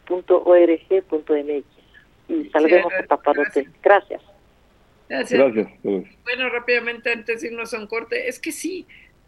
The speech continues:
Speaker 2: hablamos mucho de las actividades comerciales, pero los artistas están en una situación crítica, el teatro, el cine, los bailarines, este, los actores, los cantantes,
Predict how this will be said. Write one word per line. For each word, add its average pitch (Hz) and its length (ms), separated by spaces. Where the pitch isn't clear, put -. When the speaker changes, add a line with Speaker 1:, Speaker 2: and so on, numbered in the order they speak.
Speaker 2:
hablamos 294 460
mucho 311 340
de 262 80
las 208 240
actividades 214 540
comerciales, 180 800
pero 202 320
los 233 240
artistas 254 800
están 262 380
en 320 100
una 311 160
situación 294 580
crítica, 349 460
el 185 120
teatro, 226 500
el 185 140
cine, 220 420
los 190 240
bailarines, 196 840
este, 220 320
los 233 220
actores, 240 580
los 208 160
cantantes, 233 760